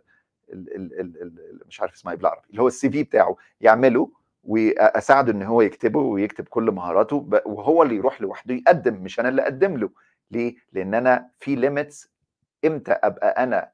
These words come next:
كوتش، آه، آه، آه، أو إمتى أنا هبقى انيبلر اللي هو المنقذ اللي بيحاول ينقذ الناس ده. اتفقنا؟ طيب،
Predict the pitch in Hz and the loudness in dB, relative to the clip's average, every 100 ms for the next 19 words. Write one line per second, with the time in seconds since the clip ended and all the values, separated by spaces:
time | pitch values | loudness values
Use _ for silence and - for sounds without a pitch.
0 | _ _ - - - - - _ _ _ | _ _ 0 0 -2 -20 -20 _ _ _
1 | _ _ _ _ _ - 104 95 - _ | _ _ _ _ _ -20 -16 -16 -16 _
2 | - - - - - - - - 92 90 | -20 -16 -16 -14 -14 -12 -10 -8 -8 -12
3 | - _ _ _ _ 95 - _ 131 156 | -16 _ _ _ _ -20 -20 _ 4 4
4 | 147 - 151 147 139 131 127 120 98 101 | 2 -2 -2 0 -2 0 -2 -2 -2 -2
5 | 107 127 120 110 80 98 110 107 104 120 | -4 -6 0 0 -2 -4 0 0 0 -6
6 | 113 104 87 90 98 101 95 98 87 87 | -4 -8 -8 -10 -6 -4 -4 -8 -12 -14
7 | 92 - - _ _ _ _ _ - 104 | -14 -18 -20 _ _ _ _ _ -4 -4
8 | 127 - _ - 85 | -6 -12 _ -12 -12